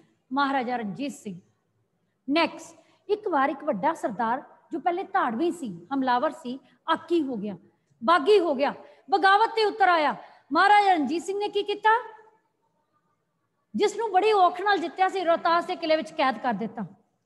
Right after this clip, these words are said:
ਹੁਣ ਕੈਦ ਦੇ ਦੌਰਾਨ ਇਹ ਕੈਦੀ ਸਦੀਪ ਪਰਮੇਸ਼ਰ ਤੇ ਮਨੁੱਖਾਂ ਨੂੰ ਗਾਲਾਂ ਦਿੰਦਾ ਹੈ।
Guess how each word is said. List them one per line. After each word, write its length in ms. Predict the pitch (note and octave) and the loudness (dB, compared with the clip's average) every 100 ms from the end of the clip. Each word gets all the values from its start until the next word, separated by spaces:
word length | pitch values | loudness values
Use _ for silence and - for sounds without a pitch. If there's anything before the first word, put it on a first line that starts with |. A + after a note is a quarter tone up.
| _ - | _ -2
ਹੁਣ 120 | B4 | -2
ਕੈਦ 420 | - E4+ D#4+ G4+ | 0 0 4 2
ਦੇ 180 | G#4 A#4 G#4+ | 2 -2 2
ਦੌਰਾਨ 560 | F#4+ D4+ D#4+ C#4+ F4+ - - _ | 2 2 0 -2 -6 -12 -20 _
ਇਹ 220 | G#4+ A4+ - | -6 -6 -4
ਕੈਦੀ 720 | D#4 A3+ A3 E4+ A4+ - - | -2 0 0 0 -2 -6 -12
ਸਦੀਪ 480 | - B3+ D#4+ F#4+ - | -6 -2 -2 -2 -2
ਪਰਮੇਸ਼ਰ 400 | C#4+ C4+ C4+ F4 | -2 -2 -4 -8
ਤੇ 120 | F#4 | -6
ਮਨੁੱਖਾਂ 360 | D4 C4 - | -6 -6 -6
ਨੂੰ 160 | E4 C4 | -6 -4
ਗਾਲਾਂ 240 | B3+ D#4 | -2 -2
ਦਿੰਦਾ 300 | C#4+ A3 A3 | -2 -4 -6
ਹੈ। 180 | G#3+ - | -8 -12